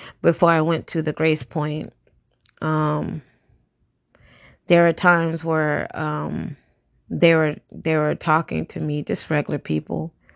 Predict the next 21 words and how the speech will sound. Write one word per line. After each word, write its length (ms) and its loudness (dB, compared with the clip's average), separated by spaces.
on 60 -2
their 100 2
phones 400 -2
and 140 -2
stuff. 340 -4
They 120 8
were 60 6
talking 420 0
to 80 -2
me 360 -2
and, 540 -2
um, 600 0
they 240 2
were, 480 2
you 160 -4
know, 140 0
watching 540 0
me 500 -4
and 460 2
monitoring 1000 0
me 400 -4